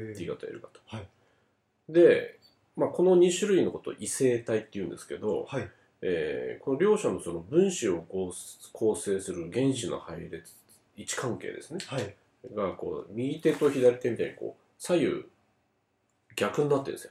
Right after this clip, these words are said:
Speaker 1: うーん。
Speaker 2: 鏡写しっていうんですかね。
Speaker 1: はい。
Speaker 2: 今ちょうど図が出てると思うんで、それを参照してほしいんですけど、
Speaker 1: はい。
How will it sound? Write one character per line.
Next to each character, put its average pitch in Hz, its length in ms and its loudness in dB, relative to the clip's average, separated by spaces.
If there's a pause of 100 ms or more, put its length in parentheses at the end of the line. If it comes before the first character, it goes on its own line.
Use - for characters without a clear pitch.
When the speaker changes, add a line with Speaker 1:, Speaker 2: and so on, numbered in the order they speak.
Speaker 1:
う 160 40 -12
ー 156 340 -8
ん。 - 20 -16
Speaker 2:
鏡 135 360 2
写 131 180 0
し - 160 -8
っ - 20 -16
て - 60 -12
い - 20 -8
う 69 40 -14
ん - 20 -18
で - 20 -14
す - 60 -16
か 135 100 -6
ね。 185 100 -2
Speaker 1:
は 147 160 -2
い。 110 120 -4 (100)
Speaker 2:
今 147 220 8
ち 120 100 2
ょ 110 60 8
う - 20 6
ど 95 320 2
図 110 140 2
が 120 120 10
出 117 140 4
て 101 100 2
る - 140 -2
と - 80 -12
思 69 160 -10
う 69 60 -12
ん - 20 -20
で、 - 100 -12
そ - 120 -4
れ 98 80 2
を 98 80 -2
参 92 180 0
照 87 160 -8
し - 80 -14
て 92 60 -2
ほ 82 80 -8
し - 160 -10
い - 20 -6
ん - 60 -10
で - 80 -16
す - 100 -18
け - 60 -12
ど、 104 160 0
Speaker 1:
は - 80 -2
い。 - 40 -18